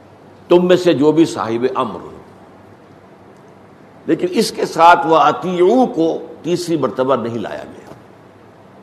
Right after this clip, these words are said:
دو جو مستقل ہیں، غیر مقید ہیں، غیر مشروط ہیں،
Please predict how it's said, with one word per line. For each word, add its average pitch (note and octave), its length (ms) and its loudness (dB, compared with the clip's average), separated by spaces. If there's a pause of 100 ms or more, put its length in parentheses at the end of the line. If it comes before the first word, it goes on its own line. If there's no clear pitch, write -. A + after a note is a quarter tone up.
(1200)
دو G3 340 6
جو G3 140 4
مستقل G3 600 0
ہیں، G3+ 260 -2 (1160)
غیر D3 300 2
مقید D#3+ 640 0
ہیں، F3 240 2 (100)
غیر D3 240 4
مشروط D3 600 -4
ہیں، F3 220 -2